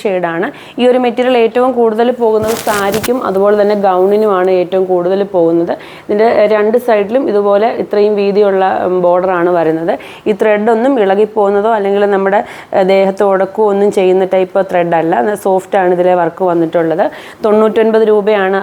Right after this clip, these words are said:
റേറ്റ് വരുന്നത്. ആറ് മീറ്റർ മുതൽ പർച്ചേസ് ചെയ്യുമ്പോൾ ഫ്രീ ഷിപ്പിംഗ്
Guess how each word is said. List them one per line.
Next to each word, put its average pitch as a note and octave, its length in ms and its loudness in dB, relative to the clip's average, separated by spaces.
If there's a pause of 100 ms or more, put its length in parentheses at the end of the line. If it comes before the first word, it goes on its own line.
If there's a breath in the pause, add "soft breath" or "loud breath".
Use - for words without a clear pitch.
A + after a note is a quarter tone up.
(140)
റേറ്റ് E3+ 300 -2
വരുന്നത്. F3 380 0 (440 loud breath)
ആറ് G3+ 240 0
മീറ്റർ G#3 300 -2
മുതൽ G#3 180 0 (120)
പർച്ചേസ് F#3+ 420 -4
ചെയ്യുമ്പോൾ G3 400 -2
ഫ്രീ F#3+ 120 0 (120)
ഷിപ്പിംഗ് F#3 320 0